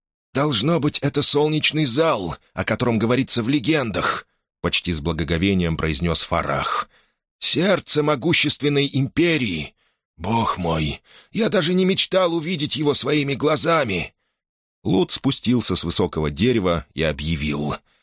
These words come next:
«Люди, которых мы ищем, здесь, рядом.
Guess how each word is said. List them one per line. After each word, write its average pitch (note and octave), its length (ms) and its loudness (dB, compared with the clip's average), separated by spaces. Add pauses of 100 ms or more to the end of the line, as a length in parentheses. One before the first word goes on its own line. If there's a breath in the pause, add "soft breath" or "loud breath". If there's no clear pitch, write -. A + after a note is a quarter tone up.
(440)
«Люди, C#3+ 380 0
которых C#3+ 380 0
мы D3 160 0
ищем, D3 680 0
здесь, C3+ 500 0
рядом. G2 540 -2